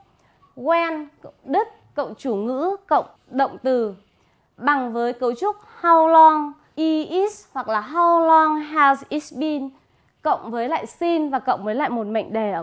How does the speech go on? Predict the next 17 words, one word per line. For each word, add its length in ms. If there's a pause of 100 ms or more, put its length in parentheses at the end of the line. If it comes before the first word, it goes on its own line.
quá 120
khứ 160
đơn. 300 (260)
Vậy 240 (180)
câu 160
số 140
một 440
ta 120
có 400 (1160)
how 300
long 420
he 160
is 340 (280)
hoặc 240 (420)
how 360
long 320 (140)
has 400